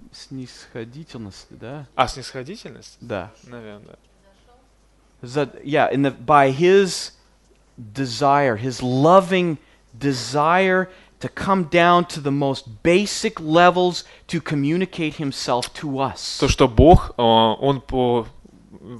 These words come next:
Speaker 2: по воле своей сошёл, спустился к нам, к людям, да, э, унизился, униже-, э, унизился, да, э, уничижение такое произошло,
Speaker 1: Yeah.
Speaker 2: и
Speaker 1: Мгм.
Speaker 2: что, чтобы дать, стать нам понятным.
Speaker 1: It's amazing.
Speaker 2: Это
Speaker 1: Which
Speaker 2: удивительно.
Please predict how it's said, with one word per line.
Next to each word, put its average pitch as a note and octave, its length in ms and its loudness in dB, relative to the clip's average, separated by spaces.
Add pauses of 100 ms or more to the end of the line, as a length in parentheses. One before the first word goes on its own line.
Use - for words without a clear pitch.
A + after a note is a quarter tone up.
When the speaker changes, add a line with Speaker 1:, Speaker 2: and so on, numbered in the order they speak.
Speaker 2:
по A#2+ 120 4
воле E3+ 300 4
своей A#2+ 360 4
сошёл, D#3 500 2
спустился - 720 -2
к - 100 -14
нам, D#3 220 2
к - 100 -14
людям, C#3 520 -2
да, C#3 200 0 (440)
э, A#2 160 0
унизился, E3+ 1120 2
униже-, D3 400 -2
э, C3+ 180 -2
унизился, E3 640 0
да, C#3+ 260 2 (240)
э, A2 640 -6
уничижение C#3 560 -6
такое B2 340 -4 (160)
произошло, A#2+ 520 -2
Speaker 1:
Yeah. - 120 -10
Speaker 2:
и D3+ 240 -2 (240)
Speaker 1:
Мгм. A2+ 160 -8
Speaker 2:
что, B2 200 -8
чтобы C#3 260 -2
дать, C#3+ 220 4 (120)
стать - 260 -6
нам B2+ 160 -10
понятным. B2+ 560 -8
Speaker 1:
It's - 80 -14
amazing. D3+ 460 -2 (460)
Speaker 2:
Это B2+ 100 -6
Speaker 1:
Which C#3 80 0
Speaker 2:
удивительно. C3 680 -4